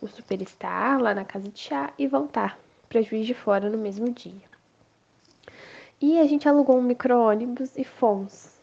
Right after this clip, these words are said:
Fomos todas. E o que aconteceu? O motorista fez uma parada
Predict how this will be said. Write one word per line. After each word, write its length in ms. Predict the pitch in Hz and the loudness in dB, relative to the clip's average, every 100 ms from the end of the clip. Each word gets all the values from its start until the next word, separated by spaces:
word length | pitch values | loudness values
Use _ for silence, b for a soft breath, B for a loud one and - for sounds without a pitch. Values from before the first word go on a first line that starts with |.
| _ | _
Fomos 340 | 220 220 - | -4 -4 -6
todas. 480 | - 208 208 240 277 - _ B B B B _ | -4 -2 0 0 -2 -4 _ B B B B _
E 1400 | - 233 226 226 220 220 220 214 214 214 208 202 196 190 - | -4 -2 -2 -2 -2 -2 -2 -2 -2 0 0 0 -2 -4 -6
o 80 | - | -8
que 160 | 214 247 | -6 -6
aconteceu? 680 | 247 247 254 254 - - - _ | -4 2 2 2 -2 -8 -8 _
O 60 | 233 | -4
motorista 580 | 240 247 233 226 - | -2 0 -2 -2 -4
fez 220 | 247 220 208 | -2 -2 -2
uma 160 | 202 | -4
parada 720 | 202 226 226 214 214 247 302 | -4 0 2 4 2 2 0